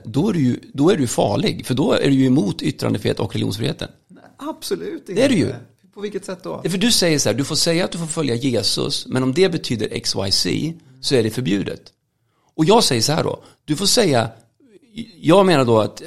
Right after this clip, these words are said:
Speaker 1: att jag är riktigt liberal då på något sätt, att jag säger så här, du får säga vad du vill, du får säga så här, "Du tror på tomten och då måste du gå med skägg och röda kläder for the rest of your life."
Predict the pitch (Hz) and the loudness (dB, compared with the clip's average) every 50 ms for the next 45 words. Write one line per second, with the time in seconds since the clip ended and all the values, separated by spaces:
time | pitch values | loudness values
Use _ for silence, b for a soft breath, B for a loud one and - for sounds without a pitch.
0 | 180 - - 120 127 147 165 147 139 - - - 143 139 - - 208 190 170 156 | -8 -4 0 2 4 4 4 2 0 0 0 0 -2 -2 -2 -4 -2 0 2 2
1 | 131 113 113 117 113 - - - 107 - - 113 107 - - 85 85 - - - | 2 4 4 4 4 2 2 0 -4 -4 -2 -2 -2 -2 -2 -2 -2 -4 -6 -6
2 | - 117 131 139 143 - - - 113 110 - - 101 - B B B B B 127 | -6 -2 -2 -2 -2 0 0 0 -2 0 0 -2 -2 -4 B B B B B -6
3 | 107 151 165 - - 208 156 123 127 117 117 113 156 208 117 104 107 120 113 165 | -4 0 2 2 4 4 2 2 2 0 -2 0 -2 -2 -2 -2 -4 -4 -2 0
4 | 165 - 170 123 - - - - - B B B B B B B - 120 127 180 | 0 2 2 2 2 2 0 -2 -2 B B B B B B B -12 -6 -4 -2
5 | 202 196 190 - - 151 151 147 143 135 139 - - - 135 131 - - 135 120 | -2 -2 -2 -2 0 2 2 2 2 0 -2 -6 -10 -8 -8 -6 -4 0 0 0
6 | 107 98 - 120 139 196 226 - b b b b b b b - 165 156 151 139 | 0 0 0 0 0 0 0 -4 b b b b b b b 0 0 2 2 2
7 | 147 139 139 147 160 147 120 - - - - 117 113 110 117 113 107 110 107 104 | 2 4 4 4 4 2 2 2 -2 -4 -4 -4 -2 -2 -2 0 0 0 0 -2
8 | 107 - - - 196 196 190 180 - - - - - 143 139 - 147 139 151 135 | -2 -4 0 0 2 2 2 -2 -6 -10 -6 -2 0 0 0 0 0 0 2 2
9 | 107 107 104 - - 104 95 92 92 98 95 92 - - - - 127 117 117 117 | 0 -2 -4 -4 -4 -2 -2 -2 -2 -2 -4 -4 -6 -8 -6 -2 0 2 2 4
10 | 110 151 175 165 - - - 123 110 107 107 104 - 98 98 95 101 - - - | 4 4 4 2 0 -2 -2 -2 -2 -2 0 0 0 -2 -2 -4 -6 -8 -14 -20